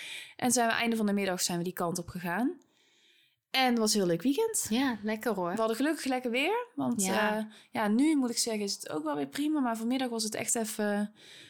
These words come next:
Speaker 1: aan het regenen
Speaker 2: Ja.
Speaker 1: ook. En vanochtend. Dus, eh, daar hebben we heel veel geluk mee gehad. En het was gewoon een heel gezellige sfeer.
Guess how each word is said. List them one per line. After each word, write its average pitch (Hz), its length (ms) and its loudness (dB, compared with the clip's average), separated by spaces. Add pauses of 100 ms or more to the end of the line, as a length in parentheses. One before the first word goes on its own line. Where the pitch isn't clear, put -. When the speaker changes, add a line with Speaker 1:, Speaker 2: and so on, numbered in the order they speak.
(160)
Speaker 1:
aan 196 220 -2
het 190 120 0
regenen 285 420 2
Speaker 2:
Ja. 277 100 2
Speaker 1:
ook. 359 380 -2 (520)
En 240 140 -2
vanochtend. 277 760 2
Dus, 233 280 2
eh, 208 220 2 (140)
daar 254 200 4
hebben 262 120 2
we 226 60 0
heel 220 100 4
veel 208 120 0
geluk 214 240 -4
mee 202 180 0
gehad. 196 440 -6 (360)
En 190 340 0
het - 140 -6
was 185 180 -2
gewoon 190 160 0
een 185 60 2
heel 180 80 2
gezellige 175 360 0
sfeer. 175 520 -2